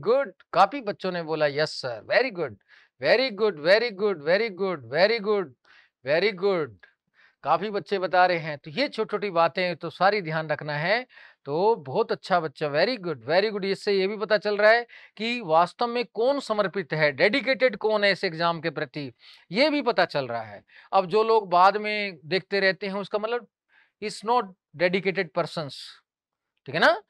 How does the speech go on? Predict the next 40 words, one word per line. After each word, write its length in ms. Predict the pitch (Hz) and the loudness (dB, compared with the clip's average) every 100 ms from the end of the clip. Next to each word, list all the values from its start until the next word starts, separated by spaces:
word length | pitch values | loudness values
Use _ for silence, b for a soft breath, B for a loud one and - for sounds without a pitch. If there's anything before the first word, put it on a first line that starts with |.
| _ - | _ -4
तो 60 | |
आप 240 | 170 165 302 | 6 8 8
सब 220 | - 180 | 4 0
डेडिकेटेड 640 | 139 165 220 233 220 226 | 0 0 0 0 2 0
हैं, 340 | 202 214 226 226 | 2 2 0 -2
समर्पण 500 | - 185 185 - 226 | -4 -4 -2 -2 -2
भाव 280 | 185 202 214 | 4 6 8
वाले 300 | 208 214 214 | 4 4 0
हैं, 440 | 208 220 220 220 B B B - | 0 -2 -2 -4 B B B 0
और 140 | 190 | 2
वास्तव 420 | 175 190 202 269 | 6 6 4 -2
में 120 | 240 | -2
सही 300 | 226 - 269 | -4 0 0
मायने 320 | 262 208 196 196 | 2 0 0 -2
में 140 | 190 | -4
कहूँ 260 | 175 175 190 | -4 -6 0
तो 100 | 165 | 4
आप 200 | 165 170 | 4 4
ही 100 | 180 | -2
अर्जुन 340 | 151 131 151 | -2 -4 -12
हैं। 220 | 120 123 - b b _ | -14 -18 -20 b b _
तो 60 | 226 | -4
ये 180 | 240 | 2
आपको 400 | 269 156 143 - | 4 4 2 -2
ध्यान 240 | 165 147 135 | -10 -10 -10
में 140 | 123 | -12
रखना 260 | 117 - 113 | -14 -16 -20
है। 180 | - _ _ B - | -20 _ _ B 4
अब 180 | 262 262 | 6 6
हमें 280 | 240 240 | 0 -4
बेटा 220 | 175 151 156 | -4 -2 -2
क्या 200 | 160 143 | 0 -2
करना 360 | - 131 139 | -4 -6 -8
है, 320 | 131 156 202 233 b b b _ | -6 -2 -2 -4 b b b _
एक 240 | 269 294 277 | -2 0 -2
एक 160 | 233 | -2
एलिमेंट 400 | 180 175 175 165 | -2 -2 -2 -6
को 140 | - 147 | -6 -10
उठाना 440 | 131 151 147 180 | -8 -8 -4 -2
है, 340 | 175 233 220 | -2 -2 -4